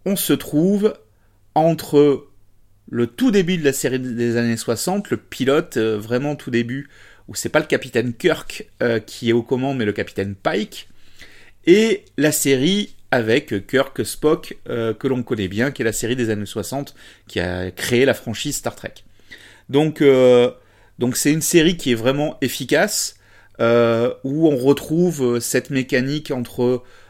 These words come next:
euh, ben, le, la planète inconnue du, du jou-, de la semaine, qu'on retrouvait beaucoup dans la série originale des années soixante, un côté feuilletonnant assez marqué, mais qui n'empêche pas d'avoir une intrigue par, par épisode. Donc un bon équilibre entre les deux qui font qu'on,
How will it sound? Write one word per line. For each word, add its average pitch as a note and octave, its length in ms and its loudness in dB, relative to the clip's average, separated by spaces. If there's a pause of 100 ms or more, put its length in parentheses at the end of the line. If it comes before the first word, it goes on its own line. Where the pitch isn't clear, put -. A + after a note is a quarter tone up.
(160)
euh, G#2+ 480 2
ben, A2 280 -2
le, G#2+ 280 0
la A2 200 2
planète E3+ 460 2
inconnue C#3 440 -2
du, A#2 520 -4
du A#2 200 -8
jou-, B2 300 -4
de B2+ 80 0
la B2+ 140 6
semaine, C#3 460 -2 (480)
qu'on G#2 180 -4
retrouvait A2+ 340 0
beaucoup A#2+ 300 -2
dans C3+ 100 0
la A2 100 0
série A#2 260 -2
originale A#2 400 0
des A2+ 100 -4
années A2 160 0
soixante, C#3+ 580 -6 (380)
un B2+ 80 -2
côté C#3 260 4
feuilletonnant D#3+ 760 2
assez C3+ 340 0
marqué, E3 500 0 (400)
mais F3+ 200 2
qui E3 180 -8
n'empêche D3+ 580 0
pas D#3 200 4
d'avoir C3 420 4
une A#2+ 100 0
intrigue B2+ 460 -2
par, G#2+ 400 -4
par A2+ 160 -2
épisode. B2 500 -2 (240)
Donc A#2 120 -6
un A2+ 80 2
bon F#3+ 220 8
équilibre E3 360 -2
entre C3 220 -4
les B2 80 0
deux D3 120 2
qui D3+ 120 -10
font B2 260 -8
qu'on, A2+ 360 -8